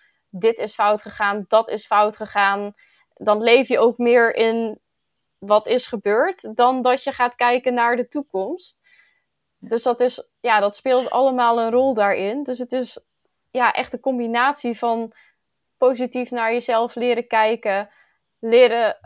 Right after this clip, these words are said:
waar jij zelf je positief door gaat voelen. Ehm, en dat kan al iets heel simpels zijn, hè? Want, ehm, ik heb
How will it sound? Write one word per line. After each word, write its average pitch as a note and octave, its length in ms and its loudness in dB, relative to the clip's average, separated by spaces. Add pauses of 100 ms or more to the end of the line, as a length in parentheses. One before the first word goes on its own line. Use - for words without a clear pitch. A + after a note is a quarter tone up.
(160)
waar G#3 320 6
jij G#3 300 -2
zelf A3+ 420 2
je A#3 120 -8
positief A3+ 640 -4
door A3 280 -2
gaat G3+ 280 -8
voelen. C#4 580 -4 (680)
Ehm, G#3 800 2 (420)
en G#3+ 100 -2
dat A3 140 0
kan A#3 160 2
al A#3 100 4
iets A3 260 -2
heel A3 160 0
simpels A#3 420 -4
zijn, G3+ 300 0
hè? A3 160 -2
Want, G#3+ 380 -4
ehm, G3+ 440 0 (500)
ik G#3 180 -10
heb G#3+ 200 -2